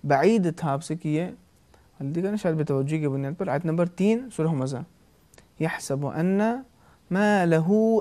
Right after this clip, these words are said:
أَخْلَدَ، ما لہو نہیں ہے، حرف لام پر کون سی حرکت ہے؟ فتحہ یا زبر ہے، پیش نہیں ہے۔ يَحْسَبُ أَنَّ مَا لَهُ أَخْلَدَ،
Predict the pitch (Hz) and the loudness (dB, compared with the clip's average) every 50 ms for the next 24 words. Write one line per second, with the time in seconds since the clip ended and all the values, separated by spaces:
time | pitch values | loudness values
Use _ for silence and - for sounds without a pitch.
0 | - 214 220 - 185 151 139 135 135 127 - - _ - - - 175 196 202 190 | 2 2 0 0 -2 -4 -4 -4 -6 -8 -10 -12 _ -18 -8 -4 0 2 4 4
1 | 180 175 165 196 214 208 190 160 139 131 - 175 - _ _ _ - - - 156 | 6 6 6 6 6 4 4 2 0 -2 -6 -10 -14 _ _ _ -20 -12 -8 -6
2 | 147 160 160 156 160 175 190 196 196 196 196 _ - 208 214 220 - 220 208 208 | -2 0 2 4 4 2 2 2 -2 -2 -2 _ -2 0 0 2 2 2 4 4
3 | 220 208 220 240 240 277 - _ _ _ _ _ _ - - - _ - - - | 2 2 2 0 -2 -4 -8 _ _ _ _ _ _ -20 -20 -20 _ -20 -20 -20
4 | - - - - _ _ _ _ - - 143 - - - 202 208 226 214 185 170 | -20 -20 -20 -20 _ _ _ _ -8 -8 -8 -8 -4 -2 0 2 2 2 2 2
5 | 180 202 254 269 - - 160 143 135 143 190 220 214 202 247 247 302 - _ _ | 0 0 -2 -6 -8 -6 0 2 4 6 6 6 6 4 0 -2 -4 -8 _ _
6 | _ _ - - - - _ - - 160 190 233 226 - 180 139 127 131 156 120 | _ _ -20 -20 -20 -20 _ -2 2 4 4 4 4 0 -4 -4 -4 -4 -6 -8
7 | 117 - - _ _ _ - 156 143 - - - - 107 113 117 80 143 160 151 | -10 -12 -16 _ _ _ -10 -10 -10 -10 -10 -12 -10 -8 -8 -6 -4 -4 -2 -2
8 | 135 127 127 135 160 185 190 170 147 139 139 139 143 - 226 208 160 - - - | -4 -4 -4 -2 -2 0 0 0 0 0 -2 -2 2 4 4 4 4 2 -4 -12
9 | 160 - - 107 - 120 - | -14 -12 -10 -10 -10 -8 -10